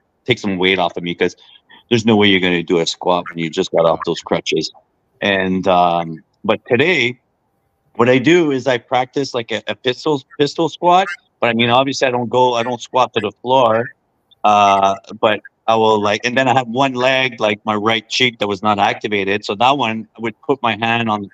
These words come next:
counter and try to lose, the, like, keep, give it the less, less effort possible to keep it all in my, in my leg. Um, but definitely, like, when I started back up at the gym on the leg,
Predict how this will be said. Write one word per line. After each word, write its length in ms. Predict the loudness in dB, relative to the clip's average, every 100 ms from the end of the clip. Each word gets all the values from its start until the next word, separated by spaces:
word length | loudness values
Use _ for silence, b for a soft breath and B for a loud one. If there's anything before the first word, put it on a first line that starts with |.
| -4
counter 420 | -2 -2 -2 -4 -8 _ -8
and 140 | -6
try 160 | -4 -2
to 80 |
lose, 220 | -2 -2 -4
the, 100 | -10 -4
like, 200 | -4 -4 _ _ _ _ _ _ -4
keep, 180 | -4 -2
give 180 | -2
it 160 | -2 -2
the 100 | -8
less, 600 | -8 -4 -2 -2 -4 -8
less 520 | -4 -2 -2 -4 -12 _ -6
effort 360 | -4 -2 -2
possible 320 | 0 0 -2
to 60 | -8
keep 200 | -6 -4
it 60 | 0
all 180 | 0
in 60 | -2
my, 120 | -6 -8 -12 -8
in 140 | -8 -6
my 80 | -4
leg. 400 | -2 -2 -2 -6 _ _ _ _ _ -2
Um, 580 | 0 2 0 -4 -6 -4
but 180 | -6 -4
definitely, 800 | -4 -4 -4 -10 -8 -8 -6 -6
like, 200 | -6 -8
when 140 | -6
I 60 | -6
started 380 | -4 -4 -4 -6
back 280 | -6 -6 -4
up 140 | -4
at 80 | -6
the 80 | -12
gym 300 | -8 -4 -4
on 100 | -4
the 100 | -6
leg, 380 | -2 -2 -2